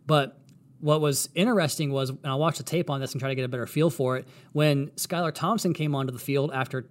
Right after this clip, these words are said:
Teddy Bridgewater threw an interception, got ran back for a touchdown, and injured his finger on his throwing hand, the next seven plays, six of them were pass attempts. So let's go ahead and hear from Mike McDaniel on the approach coming into this game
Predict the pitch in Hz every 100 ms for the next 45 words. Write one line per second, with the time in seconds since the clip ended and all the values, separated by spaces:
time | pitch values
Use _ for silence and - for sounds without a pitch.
0 | - - 147 131 147 135 135 127 143 123
1 | 117 170 165 180 170 139 139 127 127 123
2 | 127 117 151 - 151 147 139 - - -
3 | 127 143 139 131 123 - 143 135 123 -
4 | 175 185 131 127 123 120 - - - -
5 | - 147 139 - 160 165 - - 185 147
6 | - 185 156 139 - - - - 196 -
7 | 139 147 143 143 131 120 - 180 175 139
8 | - 101 - - 135 123 - - 170 -
9 | 220 170 180 143 170 180 156 147 143 147
10 | 123 143 135 135 131 - - - 160 185
11 | 175 170 156 147 - 143 143 135 127 143
12 | 131